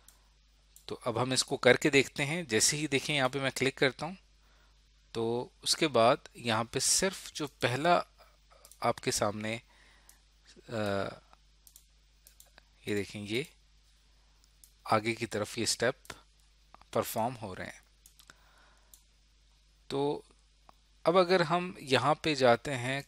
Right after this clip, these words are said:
कंट्रोल पे और यहाँ पे आपको ऑप्शन नज़र आ रहा है रिपीट का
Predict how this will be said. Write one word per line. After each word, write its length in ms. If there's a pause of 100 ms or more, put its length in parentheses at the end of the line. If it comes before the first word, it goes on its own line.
कंट्रोल 540 (100)
पे 200
और 440 (180)
यहाँ 220
पे 120
आपको 260
ऑप्शन 380
नज़र 200
आ 140
रहा 120
है 180
रिपीट 400
का 220